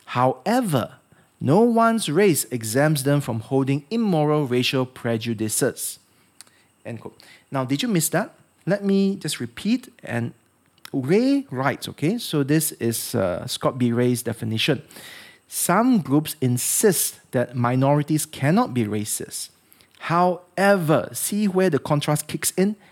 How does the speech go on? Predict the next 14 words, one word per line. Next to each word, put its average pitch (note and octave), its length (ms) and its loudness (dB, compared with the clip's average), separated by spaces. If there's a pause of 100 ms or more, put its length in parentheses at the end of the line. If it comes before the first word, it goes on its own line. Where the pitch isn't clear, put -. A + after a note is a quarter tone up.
"However, E3 840 2 (300)
no D#3+ 200 4
one's F#3+ 460 2
race D3 340 4
exempts B2+ 580 0
them C#3 200 2
from G#2+ 200 -4
holding C3+ 480 0 (100)
immoral D#3+ 500 2
racial B2 420 -2
prejudices." G#2 920 -6 (340)
Ray C4+ 280 2
is C#3+ 120 0
saying B2+ 420 0